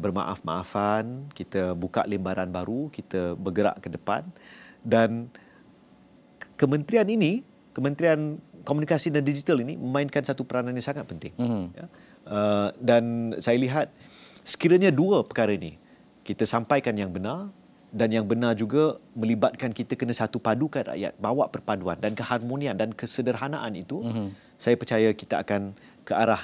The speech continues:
Speaker 1: yang, yang ingin kita tuju.
Speaker 2: Mhm. Y B,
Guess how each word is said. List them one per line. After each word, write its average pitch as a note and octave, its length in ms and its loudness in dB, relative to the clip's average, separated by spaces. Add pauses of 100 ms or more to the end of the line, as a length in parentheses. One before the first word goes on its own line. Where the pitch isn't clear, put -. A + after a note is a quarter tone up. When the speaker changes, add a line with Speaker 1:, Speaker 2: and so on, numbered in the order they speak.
Speaker 1:
yang, F#2+ 320 -2 (160)
yang G2+ 120 -2
ingin C3 300 0
kita - 220 -8
tuju. E2 240 -10 (180)
Speaker 2:
Mhm. G#2+ 220 -2 (400)
Y D#3 160 4
B, G#3+ 60 0